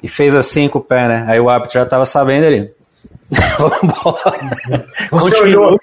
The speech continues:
Speaker 1: jogo.
Speaker 2: E a tua,
Speaker 1: Segue
Speaker 2: imagina
Speaker 1: o
Speaker 2: a tua
Speaker 1: jogo.
Speaker 2: reação. Imagina a tua reação. <laughs>
Speaker 1: Segue o jogo. É, cara, porque ali, meu, você imagina parar uma competição. Numa, no, o máximo que aconteceria,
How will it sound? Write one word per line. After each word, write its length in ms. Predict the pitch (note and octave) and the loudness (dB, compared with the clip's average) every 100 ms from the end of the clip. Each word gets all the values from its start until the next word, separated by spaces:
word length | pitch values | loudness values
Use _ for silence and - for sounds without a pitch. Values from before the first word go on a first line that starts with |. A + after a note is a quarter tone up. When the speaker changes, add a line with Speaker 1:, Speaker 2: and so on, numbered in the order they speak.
| - | -2
Speaker 1:
jogo. 360 | E3 - - G3 G#3 | -4 -2 -2 0 0
Speaker 2:
E 60 | G#3+ | 2
a 100 | A3 | 0
tua, 220 | - A3+ | -2 0
Speaker 1:
Segue 140 | D3+ F3 | 2 4
Speaker 2:
imagina 280 | G#3 G3 | 4 4
Speaker 1:
o 20 | - | 2
Speaker 2:
a 100 | - | 2
tua 140 | C4 | 2
Speaker 1:
jogo. 120 | A#3+ | 4
Speaker 2:
reação. 540 | B3+ G3+ E3 F#3+ D#3+ A#2+ | 2 0 -2 -2 -2 -4
Imagina 360 | C3+ E3 D#3+ | -6 -4 -2
a 40 | A#3+ | -4
tua 260 | A#3 A3+ | -2 -2
reação. 580 | F#3+ G3+ D3+ - F3 D#3+ | 2 2 0 -2 0 0
<laughs> 1200 | D#3+ - G3 - A#3 - G#3+ - - D#3+ - - | -2 -4 -4 -2 -2 -4 -8 -10 -14 -20 -20 -20
Speaker 1:
Segue 480 | - - C3 C#3+ D#3 | -8 0 0 2 0
o 60 | |
jogo. 540 | C#3+ C3+ B2+ A#2+ G#2+ A#2+ _ _ _ _ | 0 2 2 0 -2 -10 _ _ _ _
É, 180 | E3 F3+ | -2 0
cara, 200 | A#2 G#2+ | 0 -2
porque 200 | - - | -2 -2
ali, 400 | C3+ C3 D#3+ D#3+ | 0 2 2 2
meu, 220 | B2+ B2+ | 2 0
você 220 | G#2 - A#2+ | -2 -2 -2
imagina 360 | B2 A#2 B2 | 0 0 -2
parar 360 | A#2 A#2 A2 A2+ | -2 0 2 2
uma 160 | A2 | 0
competição. 460 | G#2+ A2 A2 - A#2+ | -2 -4 -4 -2 0
Numa, 300 | A#2+ C#3+ D#3 | 0 0 0
no, 280 | D#3+ D3 C3 | 0 0 0
o 100 | C#3+ | 0
máximo 320 | F3+ F#3+ F3 | 0 0 -2
que 80 | E3 | -2
aconteceria, 880 | D#3 D3+ D3 D#3 C#3+ C3 D#3+ F#3+ | -2 -4 -2 0 2 2 2 0